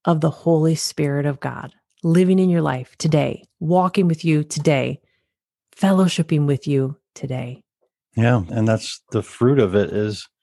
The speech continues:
Speaker 2: living in joy, living in harmony with others. So you do have that fruit. So we, we saw the Great Commission in operation, that they were compelled to then go share that good news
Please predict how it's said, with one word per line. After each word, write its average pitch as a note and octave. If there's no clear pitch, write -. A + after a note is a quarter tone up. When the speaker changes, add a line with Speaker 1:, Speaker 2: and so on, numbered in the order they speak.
Speaker 2:
living A#2
in A#2
joy, G#2+
living G#2+
in G#2
harmony A2
with F#2
others. G2+
So -
you G2
do A#2+
have A2
that F2+
fruit. F2+
So -
we, G#2
we B2
saw G#2+
the G2
Great G#2
Commission G#2+
in G#2+
operation, G#2
that G#2
they A2+
were G#2
compelled G#2+
to -
then G#2
go G#2+
share G#2+
that G#2+
good A2
news G2